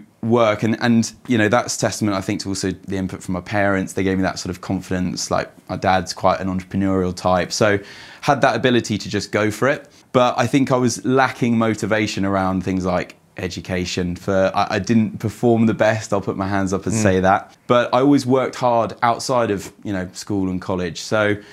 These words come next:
Speaker 1: I knew that it wasn't an effort thing. It was just about finding the right motivation for me.
Speaker 2: Sure.
Speaker 1: So I've changed a lot in that sense. I've found, uh, you know, a passion for what I wanna do.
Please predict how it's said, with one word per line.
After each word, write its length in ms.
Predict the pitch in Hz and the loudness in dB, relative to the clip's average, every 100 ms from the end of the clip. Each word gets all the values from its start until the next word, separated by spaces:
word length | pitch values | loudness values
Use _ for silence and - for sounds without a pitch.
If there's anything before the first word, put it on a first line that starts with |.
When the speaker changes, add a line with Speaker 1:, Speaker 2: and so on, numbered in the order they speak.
| - - - _ _ _ _ | -20 -20 -20 _ _ _ _
Speaker 1:
I 60 | 113 | 0
knew 200 | 123 120 | 4 6
that 80 | 113 | 4
it 100 | 107 | 2
wasn't 280 | 110 107 | 0 0
an 100 | 101 - | -2 0
effort 500 | 113 - 98 - - | -2 -2 -4 -4 -10
thing. 260 | - 98 | -4 -2
It 100 | 95 | -2
was 140 | - 98 | -4 -4
just 160 | 101 | -4
about 240 | 101 98 - | 0 0 0
finding 320 | 110 104 101 | -2 0 0
the 80 | 101 | 2
right 220 | 98 95 | 0 0
motivation 640 | 101 92 90 95 92 92 | -4 -4 -2 -2 -2 -4
for 160 | 87 95 | -6 -6
me. 180 | 90 90 - | -6 -8 -8
Speaker 2:
Sure. 100 | 120 | -2
Speaker 1:
So 220 | 113 101 98 - _ - | 2 2 0 -6 _ -2
I've 160 | 127 120 | -2 0
changed 380 | 165 156 143 | 2 2 2
a 40 | 131 | 2
lot 160 | 127 113 | 2 2
in 80 | |
that 220 | 113 117 - | 2 0 0
sense. 380 | 117 123 123 113 | 0 2 0 0
I've 140 | 107 | 0
found, 640 | - 113 110 107 101 - - | 2 2 2 0 -4 -8 -12
uh, 180 | 71 - | -10 -8
you 140 | 78 107 | -4 -2
know, 140 | 95 | 0
a 40 | 95 | -2
passion 480 | - 107 - 107 | 0 -2 0 -4
for 140 | 95 104 | -2 0
what 100 | 98 | 0
I 60 | |
wanna 220 | 95 95 90 | 2 0 0
do. 420 | 110 104 101 98 | 0 2 4 2